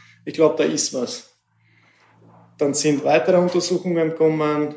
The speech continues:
Ich habe immer wieder versucht, ja, vielleicht über die Schmerzen drüber zu gehen, vielleicht eine Schmerztablette reingehauen, weil es ist jetzt nicht so schlimm, laut den Ärzten.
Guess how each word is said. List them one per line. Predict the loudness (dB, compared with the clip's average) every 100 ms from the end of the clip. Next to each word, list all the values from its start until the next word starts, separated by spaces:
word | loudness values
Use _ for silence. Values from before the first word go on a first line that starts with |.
| -14
Ich | -6
habe | -4
immer | 0 0 0
wieder | 0
versucht, | 0 -4 -4 -6 -6
ja, | -8
vielleicht | -4 0 0 0
über | -4
die | -4
Schmerzen | -4 -4 -4 -4
drüber | -6 -2 -2
zu | -2 -4
gehen, | -2 -2 -4
vielleicht | -6 -6 -6 -6
eine | -6
Schmerztablette | -4 -2 -2 -2 0 0 0 -2
reingehauen, | -2 -4 -2 0 0 -2
weil | -6 -6 -6 -8 -10 -16 -20 -20 -20 _ _
es | -8 -6
ist | -2 2
jetzt | 2 2
nicht | -4
so | -4
schlimm, | -4 0 2 2 -2
laut | 0 0 0
den | -2
Ärzten. | -2 -2 -4 0 0 0